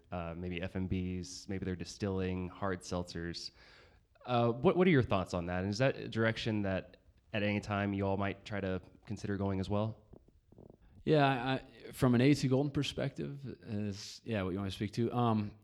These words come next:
Speaker 2: you know, it, it's interesting. It's, uh, I, I think back to when I was, um, in college, and I remember coming back from college, and I was twenty-one, and I said, "Dad, we should get, you know, we should start making some whiskey." And he said, "We're good at one thing, and that's making beer."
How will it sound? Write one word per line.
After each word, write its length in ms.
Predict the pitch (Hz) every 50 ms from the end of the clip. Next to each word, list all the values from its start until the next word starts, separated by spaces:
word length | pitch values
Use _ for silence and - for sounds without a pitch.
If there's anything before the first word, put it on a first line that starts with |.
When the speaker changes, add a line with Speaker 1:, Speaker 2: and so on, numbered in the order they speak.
| - -
Speaker 2:
you 100 | - 131
know, 120 | 143 143 143
it, 280 | 135 - 139 139 123 -
it's 200 | 135 131 123 -
interesting. 480 | 127 120 117 - 113 - - - 110 101
It's, 360 | 101 98 92 - - - - -
uh, 60 | -
I, 280 | 98 95 92 90 98 101 - -
I 60 | 104
think 260 | - 120 110 92 -
back 240 | 98 92 95 95 -
to 100 | - 98
when 100 | 92 90
I 100 | 90 87
was, 360 | 85 85 87 - - - - - 92
um, 400 | 95 90 87 87 87 90 87 85 82 - - - - _ _
in 180 | - 101 95 98
college, 480 | - 98 92 87 90 90 90 87 87
and 160 | 95 92 87 90
I 160 | 87 87 87 87
remember 280 | 87 95 95 92 87 87
coming 280 | 87 - 92 87 85 85
back 260 | 85 87 85 87 -
from 120 | - 87
college, 460 | - - - 85 87 85 85 87 92
and 220 | 95 82 82 82 85
I 40 | 90
was 120 | 90 -
twenty-one, 400 | - - 95 90 87 85 87 87
and 80 | 87 87
I 80 | 87
said, 220 | 90 - 95 90 95
"Dad, 240 | 107 107 107 101
we 80 | 101 107
should 220 | 104 - - 92
get, 160 | 98 92 85 - - - _ _ -
you 180 | 95 101 98
know, 60 | 82 76
we 100 | 82 107
should 140 | 117 127
start 180 | 104 - 135 117
making 280 | 117 113 104 - 92 -
some 160 | - 85 90
whiskey." 420 | 101 117 - - - - - - - _ - - - _ _ -
And 80 | 104 104
he 80 | 104
said, 380 | 98 95 - 110 101 98 98 - -
"We're 140 | 104 120 120
good 160 | 117 120 110
at 80 | 92
one 180 | 98 110 117 110
thing, 220 | 110 - 117 110
and 80 | 104 104
that's 160 | 104 101 98
making 300 | 113 107 104 - 101 92
beer." 400 | 90 107 110 110 90 90 - -